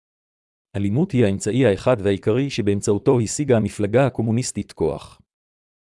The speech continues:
מאפיין אופי זה הועבר הלאה לכל צורות המפלגה שצמחו מאז ראשית התהוותה.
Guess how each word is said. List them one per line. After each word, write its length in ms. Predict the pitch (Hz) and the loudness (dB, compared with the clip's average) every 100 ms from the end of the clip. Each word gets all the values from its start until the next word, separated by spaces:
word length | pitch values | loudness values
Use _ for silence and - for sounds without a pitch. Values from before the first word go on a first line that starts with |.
| _ _ _ | _ _ _
מאפיין 420 | 107 98 117 131 | -4 -2 2 2
אופי 260 | 113 - 104 | 2 -2 -2
זה 180 | 82 98 | -2 0
הועבר 360 | 101 98 110 117 | 2 2 2 2
הלאה 160 | 104 | 2
לכל 320 | 120 92 139 127 | 2 2 0 0
צורות 360 | - 107 131 | -2 -2 0
המפלגה 460 | 104 95 101 98 131 | -2 -2 -4 0 -2
שצמחו 500 | - - 104 - 147 | -2 -6 -6 -2 -2
מאז 280 | 123 139 110 | -2 -2 -2
ראשית 320 | 104 131 117 | -4 -4 -6
התהוותה. 460 | 107 98 98 71 | -6 -6 -4 -6